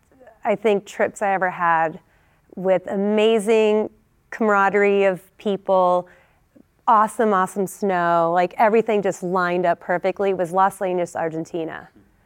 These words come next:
It was insane. And the terrain there is mind-blowing. It's one of those hidden treasures, but it's hard to get to, like here, but even harder. Um,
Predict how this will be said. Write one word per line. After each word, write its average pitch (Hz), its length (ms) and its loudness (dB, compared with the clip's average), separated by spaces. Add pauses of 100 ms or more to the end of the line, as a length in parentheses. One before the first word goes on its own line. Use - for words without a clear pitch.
(420)
It 196 440 2
was 180 600 -2
insane. 151 960 -8
And 185 200 -2
the 175 200 -2
terrain 220 720 0
there 240 320 2
is 165 240 -4
mind-blowing. 233 1160 2 (420)
It's 233 320 -2
one 254 200 0
of 247 60 4
those 214 180 2
hidden 214 280 0
treasures, 208 580 2
but 196 160 0
it's 175 180 -2
hard 196 300 0
to 254 80 0
get 175 300 0
to, 160 320 -6
like 170 180 -10
here, 160 400 -6
but 180 100 -2
even 170 200 -4
harder. 156 420 -4 (440)
Um, 185 440 4